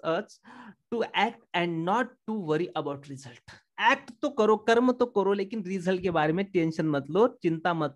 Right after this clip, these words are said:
करो, बस भगवान के ऊपर छोड़ दो या हर काम को, हर कर्म को भगवान को समर्पित कर दो। तो क्या होगा? टेंशन आपकी खत्म हो जाएगी, आप, अ, समभाव में रहोगे। नेक्स्ट, law of attraction कहता है, says to act as per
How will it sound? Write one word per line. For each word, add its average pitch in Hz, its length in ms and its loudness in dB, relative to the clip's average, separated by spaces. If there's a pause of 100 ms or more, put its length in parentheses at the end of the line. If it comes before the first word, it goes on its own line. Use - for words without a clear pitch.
करो, 202 300 2 (220)
बस 196 140 0
भगवान 175 360 0
के 170 120 -6
ऊपर 156 240 -2
छोड़ 156 260 0
दो 190 120 0
या 208 220 2
हर 190 180 0 (180)
काम 170 260 0
को, 220 200 -2
हर 208 160 -2
कर्म 220 300 -6
को 208 140 0
भगवान 160 320 2
को 226 100 -2
समर्पित 247 560 2
कर 139 140 -2
दो। 135 260 -4 (120)
तो 208 120 0
क्या 208 180 2
होगा? 202 280 2 (140)
टेंशन 185 300 0
आपकी 196 200 -6
खत्म 202 260 -6
हो 190 80 -2
जाएगी, 190 460 -6
आप, 165 300 -4
अ, 165 180 2 (340)
समभाव 220 520 0
में 208 120 0
रहोगे। 202 360 -2 (380)
नेक्स्ट, 277 440 2 (120)
law 240 180 2
of 247 100 0
attraction 240 380 -4
कहता 208 220 -2
है, 226 60 0
says 226 280 0 (140)
to 233 80 2
act 196 600 -2
as - 100 -14 (160)
per 247 180 2